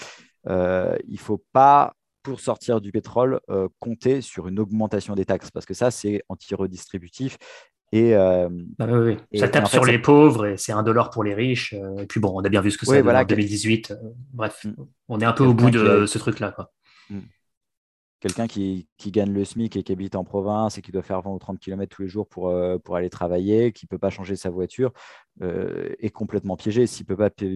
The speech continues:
Speaker 1: payer son carburant, bah, il peut pas aller au travail. Donc, euh, c'est vraiment de la précarité, euh, sans, sans solution. Donc,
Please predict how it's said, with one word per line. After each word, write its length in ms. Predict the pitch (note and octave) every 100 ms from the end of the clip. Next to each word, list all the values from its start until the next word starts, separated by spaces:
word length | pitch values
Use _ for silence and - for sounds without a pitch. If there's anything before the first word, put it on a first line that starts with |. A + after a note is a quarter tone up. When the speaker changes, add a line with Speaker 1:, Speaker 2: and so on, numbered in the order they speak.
| -
Speaker 1:
payer 200 | G#2 F#2+
son 160 | -
carburant, 400 | G2 F#2 F#2 C3
bah, 80 | F#2+
il 60 | F#2
peut 120 | -
pas 140 | F2
aller 100 | G2+
au 60 | F#2+
travail. 480 | - F#2 G#2 B2+ A2+
Donc, 180 | F#2 F#2+
euh, 720 | F2+ F#2 F2+ F2+ F2 F2 F2
c'est 200 | F2 -
vraiment 400 | E2+ E2+ G2+ G#2+
de 60 | G#2
la 80 | F2+
précarité, 800 | - F#2+ G2+ G2 F#2+ B2+ B2+
euh, 100 | A#2
sans, 340 | F#2+ - G2+ G2
sans 160 | -
solution. 400 | F#2 F#2 F#2+ G2 F#2 _ - - - _ _
Donc, 100 | F#2+